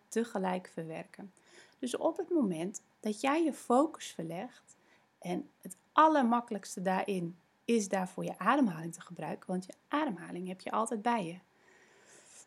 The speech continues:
Ehm, heb je daar wat moeite mee, omdat je bijvoorbeeld, eh,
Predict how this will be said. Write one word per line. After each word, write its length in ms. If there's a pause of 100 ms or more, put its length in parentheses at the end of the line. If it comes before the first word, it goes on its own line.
(240)
Ehm, 420 (1000)
heb 200
je 100
daar 140
wat 140
moeite 320
mee, 280
omdat 200
je 60
bijvoorbeeld, 800
eh, 320